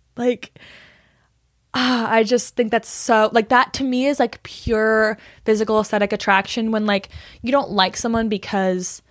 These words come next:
they're, like, there's s-, they fit some sort of form of, like, conventional attractiveness or whatever. They're attractive because they look so much like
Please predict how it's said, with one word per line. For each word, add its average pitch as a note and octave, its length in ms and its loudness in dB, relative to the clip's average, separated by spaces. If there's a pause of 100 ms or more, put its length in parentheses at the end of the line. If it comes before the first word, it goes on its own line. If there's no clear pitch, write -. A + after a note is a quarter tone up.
(320)
they're, G3 140 2
like, F3+ 300 -2 (800)
there's G3 200 4
s-, - 400 -4
they G#3+ 140 4
fit G#3+ 260 -2
some G#3 180 0
sort G3 180 0
of F#3+ 80 2
form F#3 520 2
of, F3 160 -2
like, F3+ 160 2
conventional F3+ 580 -2
attractiveness F#3 640 -2
or G3+ 60 -2
whatever. F#3 380 0
They're G#3+ 180 4
attractive G#3 580 0
because A3+ 360 2
they A3 100 6
look F#3 280 0
so A#3 160 0
much G#3+ 280 0
like F#3+ 160 -2